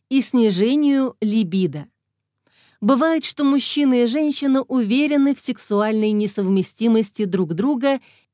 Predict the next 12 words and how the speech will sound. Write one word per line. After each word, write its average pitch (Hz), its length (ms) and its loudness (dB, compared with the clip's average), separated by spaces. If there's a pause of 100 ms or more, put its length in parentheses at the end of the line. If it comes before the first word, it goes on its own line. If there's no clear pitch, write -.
и 269 120 0
все 233 280 0
проблемы 196 640 -2
в 185 100 -4
интимной 208 460 0
сфере 311 340 -2
списывают 285 720 -4
именно 302 520 2
на 220 180 2
нее. 165 460 -2 (580)
Результат: 220 880 0 (200)
развод, 220 640 0